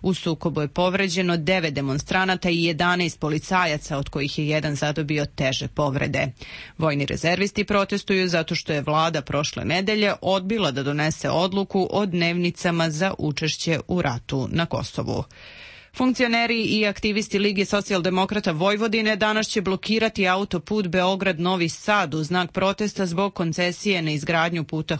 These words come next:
Horgoš-Požega. Kako se navodi u saopštenju te stranke, okupljanjem kod benzinske stanice Minut, L S V će iskazati protest i ukazati na štetnost te koncesije po interese Vojvodine i njenih građana.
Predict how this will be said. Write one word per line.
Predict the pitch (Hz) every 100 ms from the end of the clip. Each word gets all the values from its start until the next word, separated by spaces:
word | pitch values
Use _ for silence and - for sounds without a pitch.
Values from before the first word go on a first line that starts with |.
| -
Horgoš-Požega. | 156 139 143 - 175 160 156 139 139 - - - -
Kako | 165 160
se | 160 170
navodi | 165 170 165
u | 160
saopštenju | 160 147 180 180 160
te | 139 135
stranke, | - 185 196 202 240
okupljanjem | 214 - 208 202 214 180 160
kod | 165
benzinske | 147 165 156 180 - 151
stanice | - 170 165 151 -
Minut, | 90 165 214 254 - -
L | 135 135
S | - -
V | 95 190 214
će | 226
iskazati | 220 - 214 202 214 185
protest | 165 208 220 214 214 -
i | - 233
ukazati | 220 202 196 98 107 180
na | 143
štetnost | 139 - 208 220 - 143 - -
te | 170 151
koncesije | 143 147 185 208 - 214 196
po | - 220 -
interese | 185 175 165 139 - 127
Vojvodine | 151 180 185 180 190 185 185 -
i | 208 208
njenih | - 135 123 139 175
građana. | 170 127 - 117 82